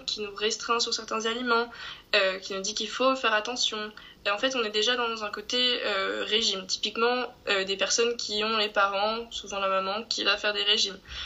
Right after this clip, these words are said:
Donc forcément, il n'y a pas une relation qui est très sereine à l'alimentation, puisqu'on apprend depuis toujours à se méfier un petit peu de l'alimentation.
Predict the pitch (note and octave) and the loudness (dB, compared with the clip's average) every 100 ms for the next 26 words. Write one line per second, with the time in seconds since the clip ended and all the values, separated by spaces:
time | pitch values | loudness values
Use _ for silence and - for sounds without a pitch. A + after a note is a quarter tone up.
0 | - - A3 A#3+ A#3+ C4 D4 B3+ B3+ B3+ | -8 -6 2 4 4 2 4 4 2 0
1 | A#3+ A3+ C4+ C4 A#3 A3 - A3+ A#3 A3 | 0 2 0 -2 -4 -4 -2 -2 0 0
2 | G#3 G3+ G3 G3 - C4+ C4+ C4+ - - | 0 -2 -6 0 0 2 2 0 -10 -14
3 | - - A#3+ - A#3 G#3+ G#3+ B3+ A#3+ A3+ | -10 0 2 2 4 2 2 -4 -2 -4
4 | - A3+ A3 C4 B3 B3 - A3 G#3+ A3 | -4 -2 0 4 4 4 -2 -4 -4 -4
5 | - B3+ A#3+ A#3 - - A3 G#3+ G#3+ G#3 | -4 -2 -2 -2 -6 -4 -4 -4 -4 -6
6 | G#3 - | -4 -6